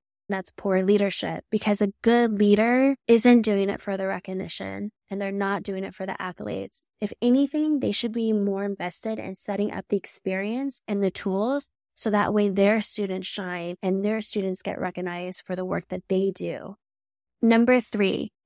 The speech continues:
another important aspect of being a good trainer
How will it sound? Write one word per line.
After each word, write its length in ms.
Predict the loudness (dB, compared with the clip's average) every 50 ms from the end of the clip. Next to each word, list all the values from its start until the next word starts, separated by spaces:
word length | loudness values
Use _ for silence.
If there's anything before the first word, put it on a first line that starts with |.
| _ _ _ _ 0
another 400 | 2 4 4 4 4 4 4 4
important 420 | 4 2 0 -2 -4 -4 -4 -4 -2
aspect 520 | -4 -4 -4 -6 -6 -6 -6 -8 -8 -8 -8 -8
of 160 | -8 -4 0
being 240 | 0 0 2 2 -2
a 60 | -2
good 360 | -2 -2 -2 0 -2 -2 -4 -6
trainer 560 | -8 -6 -4 -4 -4 -2 -4 -4 -6 -8 -10